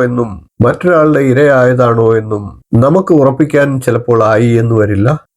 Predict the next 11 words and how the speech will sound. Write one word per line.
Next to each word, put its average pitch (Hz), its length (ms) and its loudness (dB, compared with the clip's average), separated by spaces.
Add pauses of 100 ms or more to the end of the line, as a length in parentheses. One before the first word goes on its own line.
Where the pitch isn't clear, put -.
അതുകൊണ്ട് 196 340 2
തന്നെ 202 280 2
ആ - 20 2 (100)
ദുഃഖ 175 300 0 (140)
നഷ്ടങ്ങളെ 165 500 0 (160)
ചൊല്ലി 151 320 2 (420)
പ്രതികാരം 196 640 2 (120)
ചെയ്യാതിരിക്കുക 135 720 0 (120)
എന്നുള്ളതാണ് 101 480 0 (100)
നാം 95 140 0 (140)
ചെയ്യേണ്ടത്. 92 440 -2